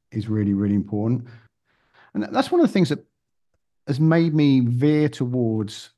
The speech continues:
working independently rather than working for a big company, 'cause I've had lots of friends, this is a bit of a sideways answer, sorry, but I've had, I've had lots of friends that have, um, like, one, they've been, they've been let go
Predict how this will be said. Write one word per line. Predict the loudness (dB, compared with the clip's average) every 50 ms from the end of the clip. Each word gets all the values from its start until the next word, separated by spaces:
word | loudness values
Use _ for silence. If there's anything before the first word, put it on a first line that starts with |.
| _ _ -6
working | -2 -2 -2 0 0 2 2 2
independently | 4 2 0 0 -2 0 0 0 0 -2 -2 -2 -2
rather | -2 -2 -4 -4 -2 -2
than | -2 -2 -2
working | -2 -4 -6 -6 -10 -10
for | -8 -8
a | -8
big | -6 -6 -6 -6 -2
company, | -2 0 0 0 -2 -4 -4 -6 -6
'cause | -8 -10 -6 -6
I've | -4 -2
had | -2 -2 -2
lots | -2 -4 -4 -6
of | -8 -6
friends, | -2 -2 0 0 0 0 0 -2 -4 -6 -10 -16 _ _ _ _ _ _ _ _ -8
this | -6 -4 -2
is | 0
a | 0
bit | 0 0
of | -2
a | -2
sideways | -2 0 0 0 0 0 -2 -2
answer, | -2 -2 -4 -4 -6 -10
sorry, | -8 -6 -6 -6 -4
but | -4 -2
I've | 0 0
had, | 0 0 -2 -6
I've | -18 -20 -20 -20 -20 _ _ -2 -2
had | 0
lots | 0 0 0 -2
of | -4 -2
friends | 0 2 2 4 4 2 2 0
that | -2 -4 -2
have, | -2 -2 -2 -2 -4 -6 -12 -18 _ _ _ -6
um, | -4 -2 0 0 2 2 2 2 2 0 -2 -4 -6
like, | -4 -4 -2
one, | -2 0 0 2 2 2 0 -2 -4 -8 -18 _ _ _ _ _ _ _ _ _ _ _ _ _ _ _ _ _ _ _ _ _ _ _
they've | -2 -2 -2 0
been, | 0 0 0 2 0 -2 -4 -6
they've | -6 -6 -4 -2
been | -2 0 0 0 0
let | 0 -2 -4 -4 -8 -8 -2
go | 0 0 0 0 -2 -4 -4 -6 -6